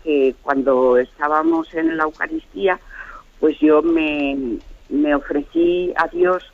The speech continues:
mm, dándole las gracias de que, y pidiéndole que todo lo que habíamos sufrido, él y la familia, pues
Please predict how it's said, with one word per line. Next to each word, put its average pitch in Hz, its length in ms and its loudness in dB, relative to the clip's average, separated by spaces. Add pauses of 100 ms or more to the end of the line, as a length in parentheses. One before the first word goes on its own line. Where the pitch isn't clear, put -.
(480)
mm, 156 640 4 (200)
dándole 175 480 -2
las 170 200 -4
gracias 180 540 -2 (400)
de 139 320 2
que, 135 760 2
y 320 140 -12
pidiéndole 175 880 0 (120)
que 160 140 0
todo 165 320 0
lo 180 140 2
que 175 100 -8
habíamos 175 460 -2
sufrido, 180 600 -4 (760)
él 175 480 2
y 147 200 -4
la 135 200 -2 (300)
familia, 190 680 2 (540)
pues 147 200 0